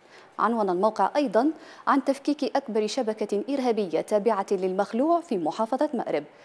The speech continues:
إلى محافظة عمران. ركز الموقع على توتر الأوضاع في لواء العمالقة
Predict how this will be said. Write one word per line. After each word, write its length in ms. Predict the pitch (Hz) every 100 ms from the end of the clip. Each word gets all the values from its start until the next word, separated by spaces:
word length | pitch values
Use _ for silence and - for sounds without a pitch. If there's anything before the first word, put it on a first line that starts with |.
| - - -
إلى 180 | 254 220
محافظة 480 | 190 220 208 175 170
عمران. 360 | 175 196 170 151 - - -
ركز 280 | 247 190 180
الموقع 380 | 175 202 202 175
على 220 | 170 180
توتر 600 | 190 190 240 - 277 190
الأوضاع 460 | 175 165 190 160 165
في 220 | 165 156
لواء 320 | 156 220 -
العمالقة 680 | 160 185 269 233 190 214